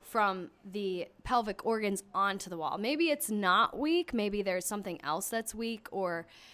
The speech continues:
there's a problem with the per-, how the person's coordinating or breathing or strength. There's a lot of different drivers, but what analogy I like to use is, imagine you were lying in a tent.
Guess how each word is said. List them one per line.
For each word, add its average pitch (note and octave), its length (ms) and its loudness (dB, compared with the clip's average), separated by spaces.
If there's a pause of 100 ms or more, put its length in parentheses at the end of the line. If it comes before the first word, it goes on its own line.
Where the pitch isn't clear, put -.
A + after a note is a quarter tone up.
(920)
there's A3 240 4
a G3 60 0
problem A#3 500 8
with F#3+ 140 0
the F#3 80 -4
per-, G#3+ 320 -4
how G3+ 180 -4
the F#3+ 100 -4
person's G3 480 -6
coordinating G3 800 -4
or D3+ 140 -6
breathing G#3 1000 -4 (140)
or D3 480 -6
strength. D4 600 -4
There's A3+ 180 -2
a G#3+ 40 -4
lot A3 180 4
of G#3 60 -8
different G3 320 -8
drivers, E3+ 460 0
but E3+ 220 -2 (1000)
what A#3+ 320 4
analogy A3+ 540 8
I F3+ 40 4
like E3+ 200 2
to E3 80 -8
use D#3+ 580 -6 (680)
is, G#3+ 280 -2
imagine C4+ 460 4
you C#4+ 120 4
were A3 200 4 (100)
lying F#3+ 380 2
in E3 80 -4
a E3 40 -8
tent. - 540 -8